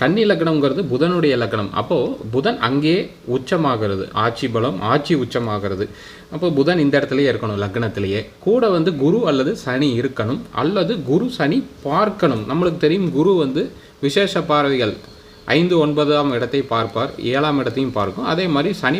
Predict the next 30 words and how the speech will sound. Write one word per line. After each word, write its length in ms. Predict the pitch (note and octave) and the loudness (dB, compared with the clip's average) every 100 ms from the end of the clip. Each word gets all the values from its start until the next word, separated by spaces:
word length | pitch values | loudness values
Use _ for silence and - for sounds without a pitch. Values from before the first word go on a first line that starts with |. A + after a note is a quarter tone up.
| F#3 | 0
பகவான் 380 | E3 B2+ D3+ A3 D3 | 2 2 0 0 0
மூன்று, 280 | G3 G#3 F#3+ | 0 0 0
பத்தாம் 360 | D3 C#3+ D#3+ D3+ | 0 0 0 0
இடத்தை 220 | B2+ A#2 F3+ | -2 -2 -2
எக்ஸ்ட்ராவா 360 | A#2+ - C#3 C3 A2+ | -2 -4 -2 -2 0
பார்ப்பாங்க, 340 | A2 G#2+ G2+ E3 B2+ | -2 -2 -4 -2 0
ஏழாம் 260 | B2+ A#2+ A2 | 0 -2 -2
இடத்தையும் 280 | G2+ B2+ F#2 | -4 -6 -6
பார்க்கும். 260 | F2 - - - - - | -8 -10 -16 -16 -12 -6
அப்போ 180 | C#3+ F#3 C3 - A2 | 0 2 2 0 -2
ஆப்போசிட்ல 560 | E3 G3 F3+ F3 E3+ C#3+ | 0 0 0 -2 -2 0
இருந்து 200 | C3 D3 - | 0 -2 0
பார்ப்பது, 360 | A#2 A2+ A2+ G2 | 0 0 -2 0
குருவும் 320 | A2+ A#2+ A#2+ G#2+ | 0 0 -2 -4
சனியும் 280 | A2 A2+ G#2+ | -2 -2 -2
சேர்ந்து 300 | G2+ G#2 G2 F2+ | -4 -2 -4 -4
பார்ப்பது, 340 | F#2 - B2 - C#3+ | -4 0 0 0 -2
அல்லது 220 | D#3 C#3 A2 | 0 0 2
குரு 180 | D3+ F#3 - - - - - | 2 2 0 -10 -20 -8 -2
இங்கே 180 | D3 D3+ B2 | 0 0 0
மகரத்திலிருந்து 560 | B2+ F3 F3 C#3+ E3 D3 | 0 0 0 0 2 0
ஒன்பதாம் 380 | C3 D#3 D#3+ C3 | 0 0 0 0
பார்வையாக 420 | B2 B2+ A#2+ A#2+ G#2+ | 0 0 0 0 -2
பார்ப்பது, 340 | G2+ G#2 A#2 G#3 A#2+ | -2 -2 -2 -2 -4
ரிஷபத்திலிருந்து 600 | B2 F#3+ F3 E3+ C#3+ D3 B2+ | -2 -2 -2 0 0 2 0
ஐந்தாம் 360 | B2 C3+ C#3 B2+ | 0 0 0 0
பார்வையாக 500 | A#2 A2+ A2 A#2+ A#2 | 0 0 0 0 -2
இந்த 100 | G#2+ G2 | -2 -4
புதனை 280 | G#2 A2+ G#2 G2 | -2 -2 -4 -6
பார்ப்பது, 360 | F#2+ - F2+ | -6 -6 -4